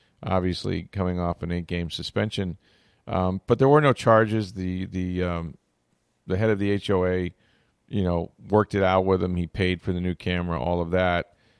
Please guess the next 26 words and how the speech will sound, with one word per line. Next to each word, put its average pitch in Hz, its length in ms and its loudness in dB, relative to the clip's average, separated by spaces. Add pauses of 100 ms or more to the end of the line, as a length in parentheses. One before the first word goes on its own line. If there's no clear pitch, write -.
(200)
Um, 87 480 -2
and, 87 480 -4
you 104 120 -4
know, 82 140 0
according 92 400 0
to 82 60 -4
the 82 80 -2
report, 120 440 2
she - 200 -8
was 90 200 -2
a 92 60 -4
little 90 160 0
nervous 90 460 -2
that, 85 220 0 (340)
you 90 100 -6
know, 82 140 -2
him 95 160 0
and 87 100 -2
his 82 80 -4
friends 90 380 -4
might 85 220 -4
intimidate 101 480 -4
them 95 120 -4
somehow 90 520 -2 (540)
if - 160 -6
she, 87 220 -8